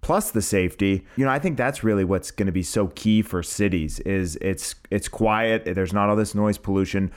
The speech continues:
but then it's also, it's safe. It's safe for our people, and that makes it a much easier sell across the board. So, you know, I think the safety is gonna be such a key part for general consumers. Safety plus the noise reduction is just gonna help it boom for, um,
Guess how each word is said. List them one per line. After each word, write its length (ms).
but 80
then 140
it's 160
also, 340
it's 160
safe. 480
It's 160
safe 240
for 140
our 120
people, 600
and 160
that 220
makes 240
it 80
a 40
much 300
easier 380
sell 400
across 400
the 100
board. 300
So, 360
you 120
know, 100
I 80
think 220
the 80
safety 480
is 120
gonna 140
be 80
such 260
a 40
key 180
part 300
for 340
general 280
consumers. 720
Safety 460
plus 500
the 140
noise 340
reduction 600
is 300
just 220
gonna 220
help 260
it 180
boom 300
for, 460
um, 320